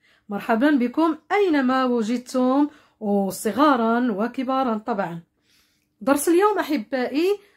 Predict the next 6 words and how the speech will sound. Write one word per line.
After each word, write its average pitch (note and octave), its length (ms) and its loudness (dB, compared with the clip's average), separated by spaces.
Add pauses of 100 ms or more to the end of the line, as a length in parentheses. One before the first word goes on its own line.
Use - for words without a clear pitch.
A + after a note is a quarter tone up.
خاص D4 560 0
بالأضداد، G3+ 1000 -2 (260)
لي B3+ 100 -2
كونتخيغ. A3+ 1040 -2 (480)
إذا G3+ 200 -2
مستعدين؟ C#4 720 0